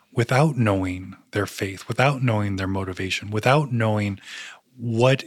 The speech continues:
is behind their actions, their words, their so on and so forth? If you don't know them, why are you communing them?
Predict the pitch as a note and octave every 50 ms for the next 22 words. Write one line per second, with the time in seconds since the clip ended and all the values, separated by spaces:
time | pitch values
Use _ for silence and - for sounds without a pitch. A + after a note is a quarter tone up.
0 | - - B2 A2+ A2 A2 A2 G#2+ G#2+ - - _ - A#2 G#2+ - - - - A#2+
1 | A#2 A2+ A2 A2 G#2+ G#2 G#2 - - _ - - _ - - _ _ _ _ _
2 | _ - A2+ G#2+ A2 A2 - - A2 G#2 G2 - - - - - G2+ F#2+ F2+ F#2
3 | F#2 - - - G#2+ G#2 G2+ G2+ G2+ G2+ G2+ G#2 G2+ G2 F#2+ F#2+ F#2+ F#2 - -
4 | - - G2+ G2 F#2+ F#2+ - - - - A#2+ A2 G#2+ G#2 G2+ G2+ G2 G2 G2 G2
5 | F#2+ - - - - G#2+ G#2 - - - G2+ G2 G2+ - _ - - - - -
6 | - - - - - - - A2+ - - C3+ E3+ F#3 G#3 G3 D#3 B2 A#2 A2+ B2+
7 | E3 F3+ E3 - A2 G2 F#2+ G2 - _ _ _ - A2 G2+ G#2+ A2+ B2 D3+ E3
8 | E3+ E3 C#3+ C#3+ C3 - - - A2+ G2+ G2+ A2 B2+ D3 C#3+ B2 G2+ F#2 - -
9 | A2